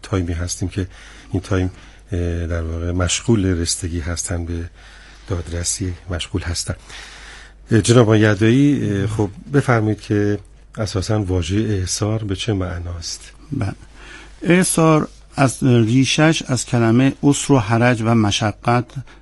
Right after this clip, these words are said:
Speaker 2: در معیشت و امرار معاش ناشی می‌شه، ولی تعریف قانونیش در ماده شش قانون نحوه اجرای محکومیت‌های مالی مصوب سال نود و چهار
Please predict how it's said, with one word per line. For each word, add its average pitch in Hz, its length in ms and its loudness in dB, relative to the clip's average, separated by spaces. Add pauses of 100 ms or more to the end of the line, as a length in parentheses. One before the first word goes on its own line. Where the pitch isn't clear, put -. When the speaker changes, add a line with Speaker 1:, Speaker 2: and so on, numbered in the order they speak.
(160)
Speaker 2:
در 123 220 2
معیشت 113 580 2
و 120 360 -2
امرار 101 380 2
معاش 107 680 0 (300)
ناشی 101 560 0
می‌شه، 104 400 -6 (400)
ولی 151 180 4
تعریف 165 420 0
قانونیش 151 840 6
در 120 220 -2
ماده 113 520 2
شش - 400 -2
قانون 110 680 2
نحوه 107 460 0
اجرای 104 300 -2
محکومیت‌های 131 760 2
مالی 117 360 2
مصوب 120 800 0
سال 120 340 0
نود 120 340 2
و 117 40 2
چهار 107 500 -2